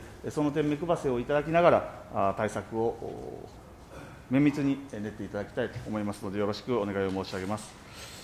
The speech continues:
えー、次に、えー、今回のような災害時には、えー、救助に当たっていただいている方も多数に上っております。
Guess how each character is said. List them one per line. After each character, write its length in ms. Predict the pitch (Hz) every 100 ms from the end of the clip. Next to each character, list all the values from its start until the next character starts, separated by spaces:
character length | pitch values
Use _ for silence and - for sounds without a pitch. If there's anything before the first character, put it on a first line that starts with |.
| - -
え 60 |
ー、 40 | 147
次 200 | 160 196
に、 280 | 175 139 104 - -
え 340 | - 113 110 107
ー、 20 |
今 160 | 208 233
回 220 | 185 143
の 80 | 123
よ 140 | 123
う 20 | 113
な 100 | 101
災 220 | 131 143
害 160 | 151
時 60 | 117
に 120 | 104
は、 220 | 110 101 - - - -
え 80 | 107 104
ー、 60 |
救 140 | 226 233
助 120 | 208
に 100 | 139
当 80 | 120
た 120 | 123
っ 40 | - -
て 240 | 135 127 -
い 20 |
た 100 | 123
だ 120 | 131 135
い 100 | 131
て 80 |
い 40 | 139
る 80 | 135
方 240 | 135 139
も 240 | 135 110 - -
多 100 | 127
数 160 | 160 202
に 100 | 135
上 100 | 107
っ 120 | 110
て 120 | 110
お 20 |
り 80 | 107
ま 100 | 101
す。 80 | 95